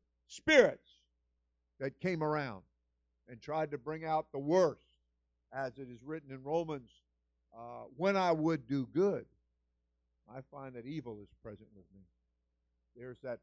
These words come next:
force that doesn't want you to do right, doesn't want you to do the good, wants to separate you.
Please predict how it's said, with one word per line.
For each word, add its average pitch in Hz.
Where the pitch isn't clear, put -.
force 160
that 104
doesn't 127
want 143
you 123
to 113
do 117
right, 104
doesn't 117
want 131
you 123
to 117
do 110
the 104
good, 98
wants 120
to 117
separate 147
you. 110